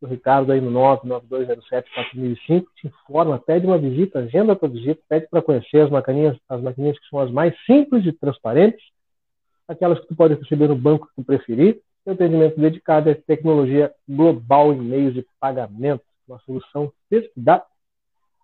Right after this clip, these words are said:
Além de aceitar as principais bandeiras do mercado, tem atendimento, né?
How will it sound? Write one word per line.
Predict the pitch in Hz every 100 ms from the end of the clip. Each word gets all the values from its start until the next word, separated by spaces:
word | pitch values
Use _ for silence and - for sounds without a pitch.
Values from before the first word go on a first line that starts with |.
| -
Além | 190
de | 214
aceitar | 208 202 190 190
as | 196
principais | - 269 294 - - 208 185
bandeiras | 180 170 175 170
do | 175
mercado, | 208 202 220 240 - _ _ _ _ _ -
tem | 196
atendimento, | 190 170 156 185 185
né? | 127 143